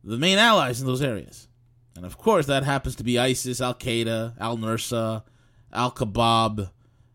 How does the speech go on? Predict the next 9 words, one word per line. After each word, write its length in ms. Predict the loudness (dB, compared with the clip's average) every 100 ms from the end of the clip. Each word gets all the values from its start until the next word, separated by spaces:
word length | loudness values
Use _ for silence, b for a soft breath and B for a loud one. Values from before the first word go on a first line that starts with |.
| -2
Al-Baba 440 | 0 2 2 0
Ghanoush. 720 | -2 -2 0 0 -2 -6 -12 -16 _ _ _ _ _ _ _
Oh, 100 | -8
yeah. 220 | -4 -4 -8 -20 _ _ _ _ _ _ _ _ -20
The 80 | -16
entire 300 | -6 -6 -4
cadre 480 | -4 -6 -4 -8
of 100 | -8
there. 280 | -10 -14 -14